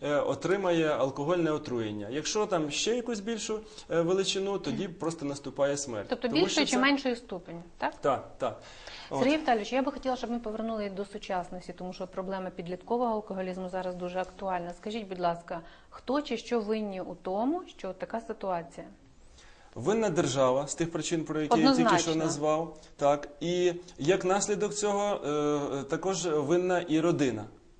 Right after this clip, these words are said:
Speaker 1: В першу чергу держава, в другу родина. Тому що, якби, наприклад, в родині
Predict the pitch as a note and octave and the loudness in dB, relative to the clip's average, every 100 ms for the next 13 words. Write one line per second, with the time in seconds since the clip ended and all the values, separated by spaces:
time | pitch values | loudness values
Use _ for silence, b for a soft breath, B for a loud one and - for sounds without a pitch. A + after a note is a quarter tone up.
0 | - - G#3 E3+ F3 F3+ E3 D#3+ E3 G#3 | -14 0 0 2 2 2 2 2 0 0
1 | B3 D4 A3 D3 F#3 F#3+ F3+ E3 B2 A2 | 2 2 2 0 -2 -2 0 0 -2 -4
2 | G#2 - B B B E3 G#3 G#3 - G3 | -6 -14 B B B -4 -2 -2 0 0
3 | F3+ B B C#3 D3 D#3 F#3+ F3+ E3+ F3 | -2 B B -2 0 4 6 6 4 2
4 | E3 D#3 C3 B2 E3 D#3+ D#3 B2 G#2+ | 2 0 0 2 4 6 6 4 0